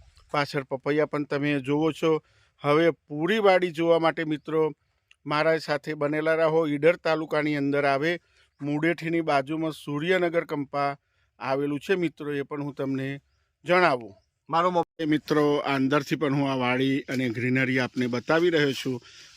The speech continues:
Speaker 1: કેમેરામાં દશરથભાઈને પણ તમે જોઈ રહ્યા છો અને સારું એવું ઉત્પાદન એ લેતા હોય છે, મિત્રો. આ બે દિવસની અંદર, મિત્રો, ઉત્પાદનની વાત કરીએ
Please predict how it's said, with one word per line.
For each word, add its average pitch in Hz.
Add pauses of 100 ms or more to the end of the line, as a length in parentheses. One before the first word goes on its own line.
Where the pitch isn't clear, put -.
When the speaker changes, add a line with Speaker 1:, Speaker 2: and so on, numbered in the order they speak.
Speaker 1:
કેમેરામાં 135 (340)
દશરથભાઈને 135
પણ 135
તમે 131
જોઈ 143
રહ્યા 165
છો 143
અને 127 (500)
સારું 139
એવું 143
ઉત્પાદન 135
એ 131
લેતા 127
હોય 175
છે, 160
મિત્રો. 135 (400)
આ 139
બે 147
દિવસની 170
અંદર, 156
મિત્રો, 156
ઉત્પાદનની 151
વાત 139
કરીએ 175